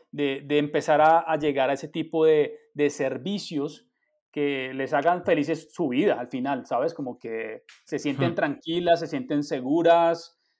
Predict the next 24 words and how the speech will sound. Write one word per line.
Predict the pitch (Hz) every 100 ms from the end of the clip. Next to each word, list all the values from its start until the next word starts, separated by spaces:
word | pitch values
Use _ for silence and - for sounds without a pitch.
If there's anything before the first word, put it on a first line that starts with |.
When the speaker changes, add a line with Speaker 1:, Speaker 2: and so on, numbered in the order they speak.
| _
Speaker 1:
eh, | - 123 123 120 117 113 _
tienen | - 143 143
acceso | 160 151 - 151 147 165 151 151
a, | 143 135 - _ _
a | 135
distinto | 135 127 139 127 151
tipo | 151 - 147
de, | 143 123 - _ _
de | -
servicios. | 131 139 143 160 214
Y | 180 143 143 _ _
allí | - 151 156 165 175 165 170
la | 170 175
ul-, | 185 185
la | 165
ul-, | 160 165
el | 170
último | 156 185
chisme | 160 175 165 165
que | 180
te | 170
quiero | 165 156
decir, | 156
pues, | 151 143